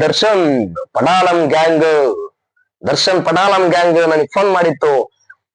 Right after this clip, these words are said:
ಆ, ಅಂತ ಅಂದ್ಬಿಟ್ಟೆಲ್ಲ ಮಾತಾಡ್ತೀರಾ ನೋಡಿ. ಹಂಗ್ ಯಾರು ನಿಮ್ ಬಗ್ಗೆ ಮಾತಾಡ್ತಾ ಇಲ್ಲ. ಯಾಕ್ ಮಾತಾಡ್ತಾ ಇಲ್ಲ ಅಂದ್ರೆ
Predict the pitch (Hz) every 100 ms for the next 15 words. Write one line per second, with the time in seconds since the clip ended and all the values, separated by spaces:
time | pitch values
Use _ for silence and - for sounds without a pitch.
0 | - - 165 180 175 175 175 170 165 165
1 | 156 170 160 143 143 131 120 - - -
2 | - 120 160 156 127 139 151 147 156 156
3 | 127 110 113 120 95 127 123 127 117 110
4 | - _ _ - 104 156 - 139 135 135
5 | 127 123 113 101 87 82 80 92 156